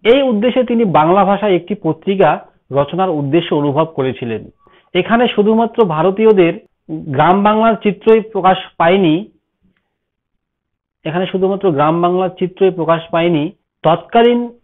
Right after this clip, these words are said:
সমাজের, শহুরে সমাজের প্রকৃতিও তুলে ধরার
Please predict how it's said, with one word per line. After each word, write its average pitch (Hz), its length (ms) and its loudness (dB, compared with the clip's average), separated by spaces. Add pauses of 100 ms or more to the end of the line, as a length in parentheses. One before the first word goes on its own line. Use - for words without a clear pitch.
সমাজের, 175 680 -2 (1000)
শহুরে 233 680 2 (260)
সমাজের 185 680 0 (160)
প্রকৃতিও 185 640 -2 (380)
তুলে 214 220 4
ধরার 175 260 -2